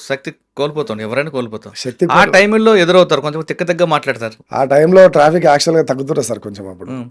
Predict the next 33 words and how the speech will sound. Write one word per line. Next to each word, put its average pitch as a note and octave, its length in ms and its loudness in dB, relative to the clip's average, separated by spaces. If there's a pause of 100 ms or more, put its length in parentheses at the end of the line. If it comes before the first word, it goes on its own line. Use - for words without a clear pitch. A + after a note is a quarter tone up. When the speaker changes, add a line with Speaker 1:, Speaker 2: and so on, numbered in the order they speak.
Speaker 2:
కొంచెం B2 260 -8
తగ్గుతుంటుంది D3 500 0
కానీ E3+ 160 2
ఎవరైనా F3+ 360 4
ఒకరు F#3+ 140 4
తగులుతారు D#3+ 400 2
ఇక C3+ 100 2
అట్లా. B2 320 -6
Speaker 1:
<laughs> C#3 380 -12 (100)
Speaker 2:
ఇక - 20 -8
అట్లాంటి B2 360 -4
వాళ్ళకి D3 160 -2
సంజాయించి C#3+ 400 -2
పంపిస్తాం C3+ 420 -6
సార్ A#2+ 180 -10
మనం. A2 300 -8
ఇక G#2+ 180 -8
పెద్ద A2+ 160 -6
ఉద్యోగం A#2+ 560 -2
నుండి C#3 180 -6
పబ్లిక్‌తో B2 380 -8
కొట్లాడితే B2 460 -8
మనకు A2+ 220 -12
వచ్చేది A2+ 260 -8
ఏముండదు. A2 320 -10 (640)
మ్యాక్సిమం B2 360 -2
హండ్రెడ్ C3+ 260 -2
పర్సెంట్ C#3 300 -4
పబ్లిక్‌ను C3+ 340 -4
సంజాయించి C3 440 -6
పంపించడానికి B2+ 580 -6
ప్రయత్నం B2+ 340 -2
చేస్తాం. G#2 260 -8